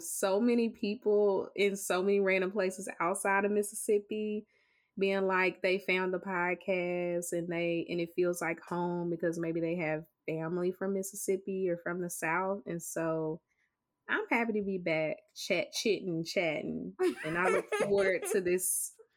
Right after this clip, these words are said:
Speaker 1: I look forward to this season progressing and all that we have to come. So thanks for coming back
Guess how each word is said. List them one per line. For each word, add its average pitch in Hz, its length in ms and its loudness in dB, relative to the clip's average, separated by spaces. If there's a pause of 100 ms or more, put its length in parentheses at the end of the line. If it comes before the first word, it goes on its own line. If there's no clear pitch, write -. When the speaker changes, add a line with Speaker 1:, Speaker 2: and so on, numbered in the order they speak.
Speaker 1:
I 247 140 4
look 269 260 -4
forward 240 400 4
to 190 440 2 (380)
this 185 360 0
season 185 400 0
progressing 160 880 0
and - 160 -6
all 156 240 -2
that 156 100 -4
we 156 160 -4
have 143 220 -8
to - 80 -12
come. - 360 -10
So - 340 -8 (400)
thanks 185 220 2
for 214 100 -6
coming 208 340 0
back 180 380 2